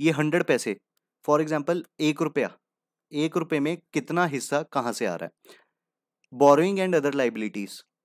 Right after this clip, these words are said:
थर्टी फ़ोर पैसे, जीएसटी और बाकी के टैक्सेस से सेवनटीन पैसा आ रहा है, इनकम टैक्स से फ़िफ़्टीन पैसा, कॉरपोरेशन टैक्स से फ़िफ़्टीन पैसा, एक्साइज ड्यूटी से सेवन, नॉन टैक्स रिसिप्ट से सिक्स, कस्टम से फ़ोर और नॉन डेट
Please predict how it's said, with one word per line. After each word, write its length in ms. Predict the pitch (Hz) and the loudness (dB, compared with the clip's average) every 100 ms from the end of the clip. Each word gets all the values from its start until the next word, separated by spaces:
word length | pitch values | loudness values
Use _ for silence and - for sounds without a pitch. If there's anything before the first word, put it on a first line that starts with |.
| _ _ _ - 147 | _ _ _ -8 -4
थर्टी 140 | 151 | -4
फ़ोर 220 | 151 151 | 0 -2
पैसे, 360 | 147 139 156 170 _ 127 | 0 -4 -4 -10 _ -12
जीएसटी 480 | 135 151 156 - | -2 2 0 0
और 160 | 190 165 | 0 2
बाकी 300 | 151 - 160 | 0 -2 -6
के 100 | 165 | -4
टैक्सेस 380 | 165 - 160 156 | -4 -4 -8 -6
से 120 | 165 | -6
सेवनटीन 480 | 160 135 131 139 151 | -4 -6 -4 -6 -4
पैसा 360 | 143 139 151 | -4 0 0
आ 20 | 143 | 0
रहा 120 | 147 | -2
है, 80 | - | -6
इनकम 320 | 139 139 160 165 | -8 -6 -4 -2
टैक्स 260 | 156 - | -4 -4
से 120 | - | -8
फ़िफ़्टीन 400 | 160 127 - 127 | -8 -10 -8 -6
पैसा, 400 | 127 135 - 160 160 | -4 -4 -2 -6 -6
कॉरपोरेशन 540 | - 123 - 135 135 151 | -2 -2 -2 -6 -4 -4
टैक्स 260 | 143 139 | -4 -6
से 100 | - | -8
फ़िफ़्टीन 360 | 143 135 - 135 | -10 -8 -8 -8
पैसा, 380 | 131 131 151 156 _ - - _ _ - | -6 -6 -6 -8 _ -20 -20 _ _ -6
एक्साइज 400 | 139 160 156 156 | -2 2 2 2
ड्यूटी 260 | 165 165 | 0 -2
से 140 | 170 165 | -4 -4
सेवन, 380 | 160 139 151 180 _ | -2 0 -2 -6 _
नॉन 280 | 135 135 151 | -4 0 0
टैक्स 320 | 151 165 - | 0 -4 -4
रिसिप्ट 340 | 151 147 151 - | -8 -4 -6 -4
से 140 | 160 | -4
सिक्स, 400 | - 147 - - _ _ - | -2 -6 -6 -18 _ _ -2
कस्टम 380 | 143 139 170 170 | -2 -2 -4 -4
से 180 | - 170 | -4 -6
फ़ोर 360 | 147 143 160 - | -2 -4 -4 -2
और 160 | 143 | 0
नॉन 340 | 147 139 147 156 | 0 0 -2 0
डेट 260 | 151 160 | -2 -2